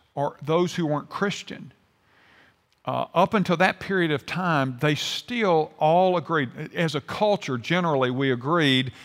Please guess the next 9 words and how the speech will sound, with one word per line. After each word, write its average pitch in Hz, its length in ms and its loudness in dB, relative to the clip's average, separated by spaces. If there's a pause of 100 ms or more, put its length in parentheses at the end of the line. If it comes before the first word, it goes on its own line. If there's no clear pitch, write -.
(380)
that 151 380 0
the 151 60 0
basis 202 640 2
for 156 180 -2
right 156 280 4
and 139 160 -4
wrong 139 800 2
was 135 680 2 (1200)
Scripture. - 500 -4